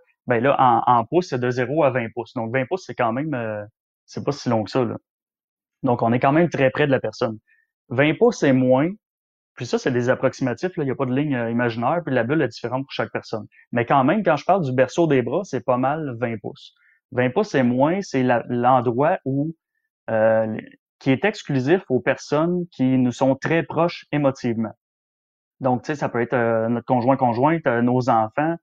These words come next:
euh, les personnes à qui on ferait un câlin et puis que ça ne dérangerait pas, tu sais. Euh,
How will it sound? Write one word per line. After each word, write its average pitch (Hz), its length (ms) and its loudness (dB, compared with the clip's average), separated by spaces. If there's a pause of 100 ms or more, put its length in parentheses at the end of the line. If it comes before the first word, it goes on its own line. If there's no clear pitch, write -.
(360)
euh, 113 120 2
les 131 120 4
personnes 165 320 0
à 147 80 0
qui - 100 -4
on 151 140 2
ferait 147 160 -2
un 143 80 0
câlin 139 280 0
et 170 160 -4
puis - 80 -20
que - 60 -20
ça 127 100 -4
ne 120 100 0
dérangerait 117 440 -2
pas, 110 220 -12
tu - 80 -14
sais. - 60 -16 (880)
Euh, 104 480 -6